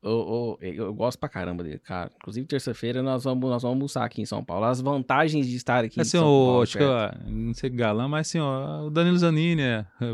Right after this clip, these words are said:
Speaker 2: bem apessoado, né? Quem mais? Não tô lembrado assim da
Speaker 1: Boa. Então eu vou considerar que você falou Danilo Zanini, não vou
Speaker 2: Tá,
Speaker 1: considerar o André, não.
Speaker 2: beleza, beleza.
Speaker 1: <laughs>
Speaker 2: O Danilo tem, tem candlestick no braço lá.
Speaker 1: É, exato.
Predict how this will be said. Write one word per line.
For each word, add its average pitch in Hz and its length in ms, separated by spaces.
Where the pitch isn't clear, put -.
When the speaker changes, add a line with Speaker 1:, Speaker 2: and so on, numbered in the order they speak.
Speaker 2:
bem 113 140
apessoado, 117 680
né? 110 320
Quem 143 140
mais? 101 400
Não 185 220
tô 165 100
lembrado 123 360
assim 107 240
da 98 200
Speaker 1:
Boa. 127 420
Então 294 120
eu 311 60
vou 381 100
considerar 175 400
que - 60
você 208 80
falou 226 240
Danilo 226 280
Zanini, 226 300
não 143 80
vou 151 80
Speaker 2:
Tá, 127 80
Speaker 1:
considerar 110 280
o 202 40
André, 190 260
não. 131 80
Speaker 2:
beleza, - 300
beleza. 240 420
Speaker 1:
<laughs> - 800
Speaker 2:
O 113 40
Danilo 113 320
tem, 120 240
tem 117 300
candlestick 113 520
no 107 120
braço 107 420
lá. 110 100
Speaker 1:
É, 143 360
exato. 131 640